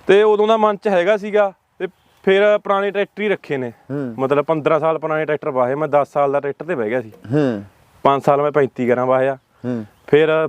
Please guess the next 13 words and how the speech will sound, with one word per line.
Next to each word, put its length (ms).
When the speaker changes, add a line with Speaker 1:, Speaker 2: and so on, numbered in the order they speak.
Speaker 1:
ਫੋਰਡ 200
ਲੈ 140
ਲਿਆ, 100
ਛੱਤੀ 320
ਦਸ 160
ਫੋਰਡ 240
ਦਾ 120
ਸ਼ੌਂਕ 280
ਸੀ, 140
ਫੋਰਡ 260
ਲੈਣਾ। 220
Speaker 2:
ਹੂੰ। 680
Speaker 1:
ਤੇ 320